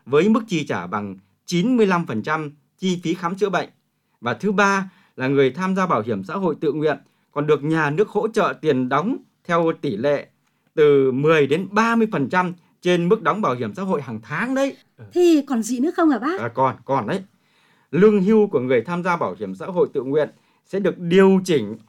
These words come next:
Speaker 1: theo chỉ số giá tiêu dùng của từng thời kỳ. Đấy. Rồi người tham gia bảo hiểm sẽ được nhận bảo hiểm một lần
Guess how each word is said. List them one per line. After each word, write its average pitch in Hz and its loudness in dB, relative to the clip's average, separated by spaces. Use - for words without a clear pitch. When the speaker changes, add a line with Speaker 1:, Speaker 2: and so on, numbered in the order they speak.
Speaker 1:
theo 147 4
chỉ 110 -10
số 135 -6
giá 180 0
tiêu 175 -2
dùng 120 0
của 107 -10
từng 123 -2
thời 120 -8
kỳ. 123 -4
Đấy. 101 -10
Rồi 143 4
người 143 4
tham 185 -4
gia 180 2
bảo 113 -2
hiểm 110 -6
sẽ 147 -4
được 160 -2
nhận 135 -4
bảo 101 -6
hiểm 104 -6
một 131 0
lần 143 2